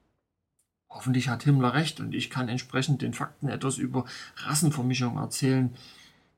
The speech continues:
auch wenn das in der herrschenden Geschichtsschreibung etwas unpopulär ist.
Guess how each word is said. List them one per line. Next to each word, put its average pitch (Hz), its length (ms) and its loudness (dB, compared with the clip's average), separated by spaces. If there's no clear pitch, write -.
auch - 180 -10
wenn 151 120 8
das 151 160 4
in 127 140 0
der 127 100 2
herrschenden 139 480 4
Geschichtsschreibung 151 760 0
etwas - 300 -4
unpopulär 123 760 2
ist. - 280 -6